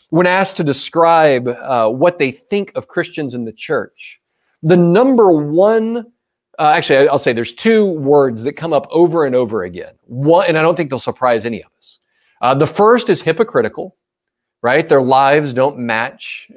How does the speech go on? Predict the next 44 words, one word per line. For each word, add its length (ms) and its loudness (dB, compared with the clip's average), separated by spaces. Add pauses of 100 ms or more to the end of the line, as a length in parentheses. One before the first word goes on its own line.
(100)
uh, 220 -6
their 160 -4
professed 440 -6
beliefs. 600 -8 (580)
And 140 4
the 80 4
second 400 2
is 160 2
judgmental, 720 -2 (600)
right? 200 0
That 100 2
they 120 2
look 340 2
out 200 2
with 120 -4
a 80 -2
harsh 420 -2
standard 540 -2
of 160 -6
judgment 640 -6 (480)
on 260 2
the 80 4
world 560 0 (360)
around 440 0
us, 200 -10
that 120 -2
we've 180 -2
taken 340 0
on 240 4
the 80 0
po-, 320 0
this 160 -4
posture 600 -2
of 120 -8
being 320 -4
a 60 -6
strange 640 -4
overseer 800 -4 (420)
in 100 -4
the 80 -2
lives 380 2
of 100 -6
our 140 -2
neighbors, 600 -10